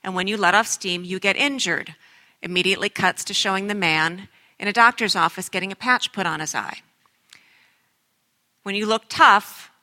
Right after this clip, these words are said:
people want to know how tough." So it immediately then cuts to the man running down an alleyway with bullies chasing after him with a club. "When you look tough,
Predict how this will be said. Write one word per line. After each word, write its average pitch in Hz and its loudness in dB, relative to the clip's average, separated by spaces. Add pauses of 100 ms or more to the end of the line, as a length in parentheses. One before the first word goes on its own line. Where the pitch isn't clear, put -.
people 226 -8
want 208 2
to 226 0
know 185 4
how 294 4
tough." - -2
So - -4
it 202 2
immediately 202 0
then 262 4
cuts - 0
to 220 -8
the 202 -2
man 175 2
running 214 0
down 202 0
an 196 -4
alleyway 180 2
with 170 -10
bullies 226 -2
chasing 196 -8
after 180 -2
him 180 -6
with 160 -6
a - -14
club. 208 4 (760)
"When 233 0
you 233 0
look 285 0
tough, - 2